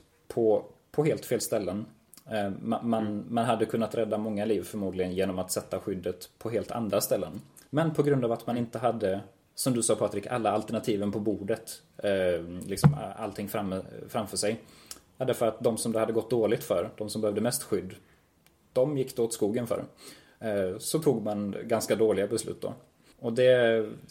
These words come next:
Speaker 1: det, det är kul att skratta åt och det gör jag själv. Eh, men, eh, det, det fick ju tragiska konsekvenser då. Att
Speaker 2: Mm.
Speaker 1: folk förmodligen dog på grund av detta.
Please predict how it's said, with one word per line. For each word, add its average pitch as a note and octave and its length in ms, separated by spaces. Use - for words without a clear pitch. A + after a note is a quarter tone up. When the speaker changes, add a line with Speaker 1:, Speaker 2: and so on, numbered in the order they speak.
Speaker 1:
det, A#2+ 200
det - 220
är A#2 40
kul A#2 240
att A2 60
skratta - 340
åt A2 200
och A2+ 60
det G#2+ 200
gör G#2+ 280
jag G#2 260
själv. G#2 320
Eh, G#2+ 280
men, G#2+ 260
eh, G#2 140
det, G#2 260
det A#2+ 100
fick D3 140
ju D3 60
tragiska A2 420
konsekvenser - 640
då. G2 100
Att - 240
Speaker 2:
Mm. G#2+ 120
Speaker 1:
folk G2+ 180
förmodligen G2 380
dog F#2 280
på - 80
grund F#2 200
av E2 60
detta. - 260